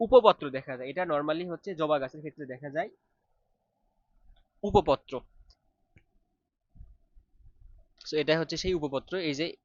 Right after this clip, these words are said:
পাতার আগে থেকে এরকম করে দুইটা বের হয়, এটা জবা গাছের ক্ষেত্রে দেখা যায়। এখন যে জায়গা থেকে পাতাটা বের হয়,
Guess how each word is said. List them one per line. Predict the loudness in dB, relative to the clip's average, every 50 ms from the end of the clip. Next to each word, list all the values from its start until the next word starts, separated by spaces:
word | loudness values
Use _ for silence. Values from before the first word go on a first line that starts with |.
| _ _ 0
পাতার | 0 0 2 4 4
আগে | 4 4 2 0
থেকে | -4 -4 -4 -2
এরকম | -4 -4 -4 -6 -6
করে | -6 -6 -6 -6 -8 -14 -20 -20 -18 -10
দুইটা | -4 -2 -2 -2 0 0 2 2 2 2
বের | 0 -2 -2 -2 -2
হয়, | -4 -6
এটা | -6 -6 -6 -4
জবা | -4 -4 -4
গাছের | -4 -6 -6
ক্ষেত্রে | -8 -10 -8 -4 -4 -4
দেখা | -4 -4
যায়। | -8 -10 -12 -14 -18 _ _ _ _ _ _ _ _ _ _ _ -8
এখন | -6 0 4 6 6 6 6 2 -8 -20 -20 -18 -8
যে | 0 2 4 4 6
জায়গা | 6 6 6 6 4
থেকে | 0 -2 -4 -4
পাতাটা | -2 0 0 0 2 0 -2 -2 -2
বের | 0 2 2 4 4 2 2
হয়, | 0 0 0 0 -2